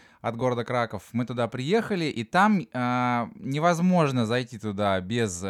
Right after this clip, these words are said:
экскурсовода, потому что это, в общем-то, достаточно опасное место. Ты можешь записаться заранее на экскурсию на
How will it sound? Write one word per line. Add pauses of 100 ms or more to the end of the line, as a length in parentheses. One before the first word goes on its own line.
экскурсовода,
потому
что
это,
в
общем-то,
достаточно
опасное
место. (180)
Ты
можешь
записаться
заранее
на
экскурсию
на